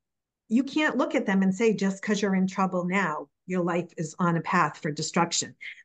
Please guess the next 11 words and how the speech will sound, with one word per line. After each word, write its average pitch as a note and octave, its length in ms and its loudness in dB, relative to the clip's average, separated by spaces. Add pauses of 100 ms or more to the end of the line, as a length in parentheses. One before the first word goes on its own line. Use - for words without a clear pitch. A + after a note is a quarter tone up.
Just G#3+ 260 6
'cause G3 240 6
you're F3 280 8 (400)
getting F#3+ 260 8
in E3+ 80 4
trouble E3+ 480 2
with D#3+ 360 -2 (340)
alcohol F3 480 2
and E3 120 0
marijuana D#3+ 500 -2
now, E3+ 380 0